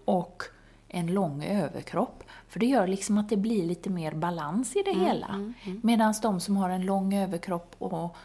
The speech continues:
Speaker 1: korta ben och, och, och man har den här boxerskärningen, då blir det lite som tvådelat nästan. Som att
Speaker 2: Mm.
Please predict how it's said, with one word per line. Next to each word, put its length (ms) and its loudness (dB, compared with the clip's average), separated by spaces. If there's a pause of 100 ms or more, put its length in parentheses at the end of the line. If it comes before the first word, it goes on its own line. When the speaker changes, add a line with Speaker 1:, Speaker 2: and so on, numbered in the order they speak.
(120)
Speaker 1:
korta 300 -2
ben 320 -2
och, 260 -4
och, 320 -6
och 80 -2
man 180 -4
har 180 -2
den 160 -4
här 100 -2
boxerskärningen, 1400 -4 (420)
då 100 -4
blir 300 4
det 100 4
lite 340 2
som 200 0
tvådelat 840 -2
nästan. 380 -6
Som 240 -4
att 180 -2
Speaker 2:
Mm. 260 0